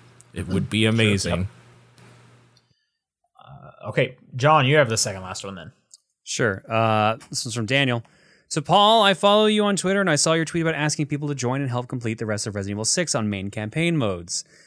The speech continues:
Speaker 3: I remember last year for October, you and John played through the three core campaigns, but didn't finish Ada's campaign. Have you asked him to finish what you two started in October twenty sixteen?"
Speaker 1: We say
Speaker 3: Also,
Speaker 1: this
Speaker 3: has
Speaker 1: in
Speaker 3: it been
Speaker 1: passing.
Speaker 3: a year?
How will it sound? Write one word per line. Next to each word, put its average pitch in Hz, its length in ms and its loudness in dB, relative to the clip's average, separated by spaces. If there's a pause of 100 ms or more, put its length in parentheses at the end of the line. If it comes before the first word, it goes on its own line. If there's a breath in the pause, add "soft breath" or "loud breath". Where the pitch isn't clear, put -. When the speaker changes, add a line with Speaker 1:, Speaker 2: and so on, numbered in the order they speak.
(140 soft breath)
Speaker 3:
I 135 80 2
remember 196 220 4
last 202 320 4
year 196 80 0
for 175 120 2
October, 190 360 2
you 185 160 0
and 175 120 0
John 185 300 0
played 147 220 0
through 135 100 -2
the 123 100 -4
three 139 180 -2
core 131 200 -2
campaigns, 160 480 -4
but 147 140 -4
didn't 247 240 0
finish 202 360 0 (100)
Ada's 220 300 0
campaign. 92 680 -10
Have 117 160 -2
you 143 100 0
asked 151 320 0
him 196 80 -4
to 185 60 -4
finish 170 320 -4
what 127 120 -4
you 147 80 -4
two 151 240 -4
started 123 420 -2
in 123 100 -2
October 110 420 -4
twenty 107 260 -8
sixteen?" 107 560 -4 (380 soft breath)
Speaker 1:
We 175 120 8
say 143 140 6
Speaker 3:
Also, - 0 -
Speaker 1:
this 127 80 4
Speaker 3:
has 139 160 6
Speaker 1:
in - 60 10
Speaker 3:
it 107 80 0
been 320 140 8
Speaker 1:
passing. 240 240 6
Speaker 3:
a - 80 4
year? 214 520 6